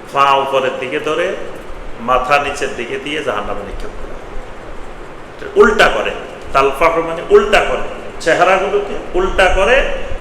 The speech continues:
জাহান্নামে নিক্ষেপ করা হবে। কিছু ফেরেশতা আছে, এদেরকে বলা হয়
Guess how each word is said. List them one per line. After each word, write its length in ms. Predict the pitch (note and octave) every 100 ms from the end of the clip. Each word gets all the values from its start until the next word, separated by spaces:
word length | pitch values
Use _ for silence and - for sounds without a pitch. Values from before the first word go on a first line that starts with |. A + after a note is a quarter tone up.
| -
জাহান্নামে 440 | - F3 G#3 C3+
নিক্ষেপ 280 | A#2 - G#2+ -
করা 140 | G#2
হবে। 260 | F#2 - - - - - - - - - - - - - - - -
কিছু 220 | E3+ E3+
ফেরেশতা 440 | A#3 A3 G3+ - F3
আছে, 360 | D#3+ - C3+ E3+ - - - - - - - - - - - - - - - -
এদেরকে 380 | - C3+ D3 D#3+
বলা 260 | E3+ E3 D#3
হয় 180 | E3